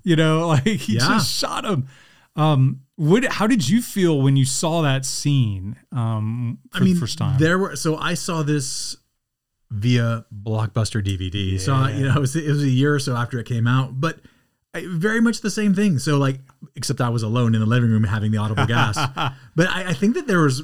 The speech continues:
Speaker 2: you know, there's probably a-, at least three or four moments like that.
Speaker 1: Right.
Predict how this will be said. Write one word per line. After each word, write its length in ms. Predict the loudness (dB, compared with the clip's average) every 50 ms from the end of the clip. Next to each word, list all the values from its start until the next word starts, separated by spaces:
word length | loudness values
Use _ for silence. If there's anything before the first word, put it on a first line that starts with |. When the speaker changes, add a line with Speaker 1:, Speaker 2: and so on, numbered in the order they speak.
| -10 -6
Speaker 2:
you 120 | -2 0
know, 160 | 2 2 2 0
there's 180 | 0 -2 -2
probably 640 | -4 -6 -8 -6 -6 -6 -6 -6 -6 -6 -6 -8 -8 -10 -12
a-, 240 | -14 -12 -10 -6 -6
at 80 | -6 -4
least 600 | -2 -2 -2 0 0 0 -2 -2 -4 -8 -12 _ _ _ _
three 160 | -6 -4 -2 -2
or 60 | -2 -4
four 220 | -6 -6 -4 0
moments 440 | 2 2 2 2 2 0 0 -2 -4
like 420 | -8 -8 -8 -8 -8 -10 -10 -8 -6
that. 280 | -4 -4 -4 -4 -6 -10 _ _ _ -12
Speaker 1:
Right. 280 | -10 -10 -10 -10 -12